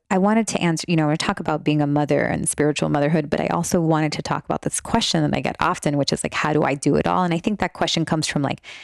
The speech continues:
how are you a mom and you run a business and you do all these things? So obviously it's like, I have to talk about motherhood in order to talk about that question.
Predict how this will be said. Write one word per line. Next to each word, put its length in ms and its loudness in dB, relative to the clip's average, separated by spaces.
how 180 -2
are 100 2
you 220 6
a 80 2
mom 400 4
and 120 2
you 120 2
run 140 0
a 60 2
business 600 4
and 120 -2
you 80 0
do 140 4
all 100 2
these 240 -4
things? 440 0
So 160 0
obviously 380 2
it's 120 -6
like, 140 -2
I 40 -4
have 220 -4
to 80 -4
talk 280 -4
about 340 -4
motherhood 500 2
in 120 0
order 200 -2
to 140 -2
talk 240 -4
about 160 -4
that 160 -4
question. 580 -2